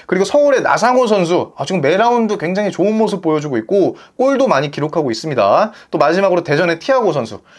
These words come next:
그러니까 대전의 티아고 선수는 뭐 골도 많이 기록하고 있지만 도움 역시 두 개나 기록하면서, 아, 인상적인 활약을 펼치고 있습니다.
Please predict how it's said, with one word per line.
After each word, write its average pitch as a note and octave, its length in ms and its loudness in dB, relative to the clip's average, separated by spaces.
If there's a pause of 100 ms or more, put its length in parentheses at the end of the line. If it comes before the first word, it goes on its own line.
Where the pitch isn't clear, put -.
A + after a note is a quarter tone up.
그러니까 - 120 -2
대전의 A3+ 320 0
티아고 B3+ 340 0
선수는 A3 340 0
뭐 D#3 120 -2
골도 B3 280 0
많이 D#3 240 0
기록하고 D3+ 380 -2
있지만 G#3+ 460 -2
도움 B3+ 260 2
역시 B3 240 -2
두 F3+ 140 -4
개나 B3 260 0
기록하면서, D#3 760 0
아, C#3 200 2
인상적인 D3 680 -2
활약을 D#3+ 340 -2
펼치고 E3 420 -4
있습니다. A2+ 420 -4